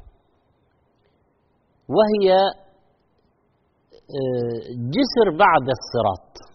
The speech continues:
إذا جاوز المؤمنون الصراط حبسوا على قنطرة بين الجنة والنار، كما أخبر عليه الصلاة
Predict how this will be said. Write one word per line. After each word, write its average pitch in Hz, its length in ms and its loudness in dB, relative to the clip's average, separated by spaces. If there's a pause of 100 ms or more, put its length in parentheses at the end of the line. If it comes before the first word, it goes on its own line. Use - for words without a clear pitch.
(400)
إذا 135 140 2 (160)
جاوز 214 300 4 (100)
المؤمنون 156 460 -2 (100)
الصراط 175 440 0 (880)
حبسوا 208 500 0
على 160 140 4 (140)
قنطرة 185 360 0 (100)
بين 151 200 0
الجنة 156 420 -2
والنار، 156 420 0 (800)
كما 151 180 4 (120)
أخبر 151 220 0 (100)
عليه 151 220 2
الصلاة 143 260 -2